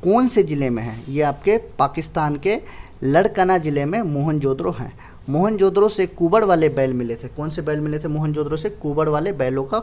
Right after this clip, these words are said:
यहाँ पे खोज किया गया था। और सिंधु घाटी की मोहड़ों पर सर्वाधिक अंकन एक श्रृंगी बैलों वाले कुबड़ वाले बैल का है। तो सिंधु घाटी की सभ्यता में जो सबसे ज़्यादा बैल प्राप्त हुए हैं,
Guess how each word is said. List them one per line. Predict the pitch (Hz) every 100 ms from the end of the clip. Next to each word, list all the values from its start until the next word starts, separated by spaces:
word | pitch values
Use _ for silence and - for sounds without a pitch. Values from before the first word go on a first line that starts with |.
| 151
यहाँ | 131
पे | -
खोज | - - 160 156
किया | 131 110
गया | 107
था। | 107 - - - - - - -
और | 135 131
सिंधु | - - 180 196 254
घाटी | 202 175 180
की | 175 170
मोहड़ों | 151 165 180
पर | 175 143
सर्वाधिक | - 147 156 170 208
अंकन | 147 147 143 -
एक | 202 214
श्रृंगी | - 175 170
बैलों | 156 143 143
वाले | 135 139
कुबड़ | 156 - 156 165
वाले | 139 127
बैल | 117 113
का | 107 110
है। |
तो | 120
सिंधु | - 151 170 208
घाटी | 185 156 160
की |
सभ्यता | 165 147 139 143
में | 143
जो | 143
सबसे | - 143 - 220
ज़्यादा | 202 156
बैल | 143 147 160
प्राप्त | 156 147 127 -
हुए | 139 170
हैं, | 208